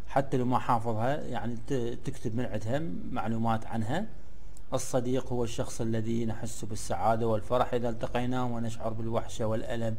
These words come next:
إذا فقدناه أو غاب عنا، ويجب أن نختار أص-، أصدقائنا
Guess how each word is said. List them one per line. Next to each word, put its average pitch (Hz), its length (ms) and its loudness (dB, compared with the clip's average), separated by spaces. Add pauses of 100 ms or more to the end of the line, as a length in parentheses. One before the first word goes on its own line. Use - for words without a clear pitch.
(300)
إذا 113 180 0
فقدناه 120 680 0
أو 117 120 2
غاب 110 300 4
عنا، 131 460 2 (380)
ويجب 127 380 2
أن 123 120 0
نختار 117 640 0
أص-، - 380 -2
أصدقائنا 131 840 2